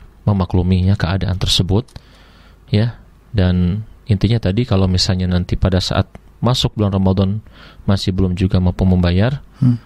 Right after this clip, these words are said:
Speaker 1: mudah-mudahan nanti setelah Ramadan, ya, bisa membayarnya. Hanya saja, ya, tadi artinya bahwa, eh, bersamaan dengan nanti, ya, pada saat setelah Ramadan nanti,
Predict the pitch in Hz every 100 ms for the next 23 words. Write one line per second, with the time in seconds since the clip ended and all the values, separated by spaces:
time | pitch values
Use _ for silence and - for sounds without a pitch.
0 | - - 107 95 98 92 107 98 98 110
1 | - 98 90 92 90 90 107 113 - -
2 | - - - - - 101 - 92 - 95
3 | 90 87 90 87 90 98 117 - 101 -
4 | 92 101 139 196 - - - - - 110
5 | - - 104 95 - - _ - - -
6 | - - 98 92 98 107 92 95 110 -
7 | - - - - - 101 92 98 - 98
8 | 98 98 95 90 90 95 135 120 - 104
9 | 120 - - 98 92 90 90 101 - 104
10 | - 98 - 90 95 92 92 90 90 -
11 | 92